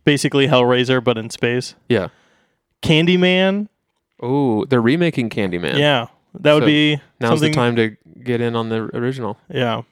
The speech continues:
Speaker 1: Um, the very first Evil Dead, even though the second one is my favorite,
Speaker 2: Yeah.
Speaker 1: the, uh, the original is a, is a good one to watch.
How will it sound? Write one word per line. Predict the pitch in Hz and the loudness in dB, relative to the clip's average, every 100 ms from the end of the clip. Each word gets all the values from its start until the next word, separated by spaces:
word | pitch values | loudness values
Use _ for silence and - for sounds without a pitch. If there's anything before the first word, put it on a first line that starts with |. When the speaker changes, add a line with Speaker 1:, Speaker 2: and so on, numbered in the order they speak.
| _ _ _ _ - | _ _ _ _ -2
Speaker 1:
Um, | 147 143 135 123 123 131 _ _ _ - | 2 2 2 0 -4 -16 _ _ _ 0
the | 147 | 0
very | 127 147 180 180 | 4 2 4 2
first | - - 156 165 170 - - - | -4 0 2 2 0 -6 -10 -4
Evil | 185 175 | -2 0
Dead, | 170 185 185 190 214 - _ _ _ | 2 2 2 0 -6 -12 _ _ _
even | 202 233 | 2 4
though | 233 | 4
the | 190 | 2
second | - 190 180 196 | 4 2 4 2
one | 185 170 | 2 2
is | |
my | 131 120 139 | 0 0 0
favorite, | 170 160 180 180 - _ _ _ | -2 -2 2 0 -2 _ _ _
Speaker 2:
Yeah. | - 90 - _ _ | -6 -6 -8 _ _
Speaker 1:
the, | 139 143 135 | 0 2 4
uh, | 131 120 104 | 2 2 0
the | 107 | 0
original | 135 147 131 123 | 2 2 2 0
is | 120 | 0
a, | 151 - - | -2 -4 -10
is | - - | -18 -14
a | - _ _ _ _ _ _ 127 | -14 _ _ _ _ _ _ -14
good | 117 | -12
one | - - | -12 -14
to | |
watch. | - 55 - - | -16 -16 -18 -20